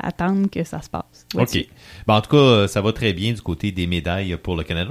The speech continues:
Speaker 2: On est troisième,
Speaker 1: Mhm.
Speaker 2: une médaille derrière l'Allemagne. Et justement, on joue contre l'Allemagne. C'est demain soir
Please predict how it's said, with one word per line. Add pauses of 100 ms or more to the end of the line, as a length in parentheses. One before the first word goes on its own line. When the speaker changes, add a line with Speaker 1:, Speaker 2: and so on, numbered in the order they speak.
Speaker 2:
On
est
troisième,
Speaker 1:
Mhm.
Speaker 2:
une
médaille
derrière
l'Allemagne. (220)
Et
justement,
on
joue
contre
l'Allemagne. (100)
C'est (240)
demain
soir